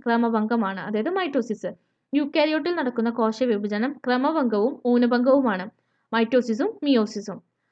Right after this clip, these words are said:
മനുഷ്യ ശരീരത്തിലെ ഏറ്റവും വലിയ കോശം അണ്ഡമാണ്. മനുഷ്യ ശരീരത്തിലെ ഏറ്റവും ചെറിയ കോശം പുംബീജം. കോശത്തിനുള്ളിൽ വെച്ച് ഗ്ലൂക്കോസിൽ നിന്നും ഊർജം സ്വതന്ത്രമാക്കുന്ന പ്രക്രിയ അറിയപ്പെടുന്നത്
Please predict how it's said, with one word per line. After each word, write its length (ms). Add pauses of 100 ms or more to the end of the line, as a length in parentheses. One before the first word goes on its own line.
(220)
മനുഷ്യ 320
ശരീരത്തിലെ 520
ഏറ്റവും 440
വലിയ 220
കോശം 420 (120)
അണ്ഡമാണ്. 640
മനുഷ്യ 220
ശരീരത്തിലെ 560 (260)
ഏറ്റവും 340
ചെറിയ 340
കോശം 360 (100)
പുംബീജം. 500 (440)
കോശത്തിനുള്ളിൽ 760
വെച്ച് 280 (140)
ഗ്ലൂക്കോസിൽ 560
നിന്നും 340
ഊർജം 380
സ്വതന്ത്രമാക്കുന്ന 760
പ്രക്രിയ 400
അറിയപ്പെടുന്നത് 580